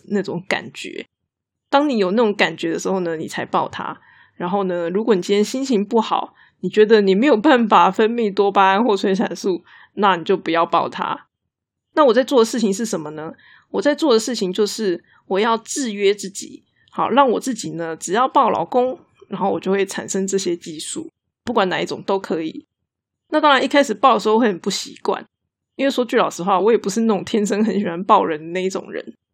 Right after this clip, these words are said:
好，所以呢，刚开始抱的时候就会，嗯，有点哎呀，然后可能也没有办法非常投入这样子。可是呢，只要常常做，常常做，然后呢，当这个制约形成了之后，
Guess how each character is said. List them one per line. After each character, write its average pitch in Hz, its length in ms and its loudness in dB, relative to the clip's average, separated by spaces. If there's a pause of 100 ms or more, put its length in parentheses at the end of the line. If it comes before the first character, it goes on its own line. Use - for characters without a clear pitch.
(260)
好， - 180 -10
所 - 180 -2
以 294 80 0
呢， 202 240 2
刚 247 160 0
开 277 120 4
始 226 100 2
抱 220 200 4
的 196 60 2
时 202 60 0
候 208 60 2
就 226 120 2
会， 214 180 4
嗯， 262 300 -2 (180)
有 196 140 0
点 240 180 0
哎 151 120 -4
呀， 156 160 -6 (360)
然 160 80 -6
后 185 320 -2 (580)
可 208 140 -2
能 196 100 2
也 202 60 2
没 233 100 0
有 240 80 4
办 214 140 6
法 175 60 4
非 202 200 0
常 185 220 -8
投 - 260 -6
入 175 240 -2
这 170 140 -8
样 151 100 -8
子。 - 260 -18 (640)
可 208 100 -2
是 330 100 2
呢， 269 160 4
只 208 80 -2
要 233 140 6
常 220 200 -2
常 214 140 0
做， 208 220 0
常 190 160 -4
常 185 120 -4
做， 175 320 -4 (360)
然 196 120 -2
后 247 120 2
呢， 202 120 2
当 247 220 0
这 302 80 -2
个 247 100 2
制 247 300 -6
约 226 180 4
形 196 240 -2
成 165 160 -6
了 165 80 -4
之 175 200 -6
后， 190 280 -2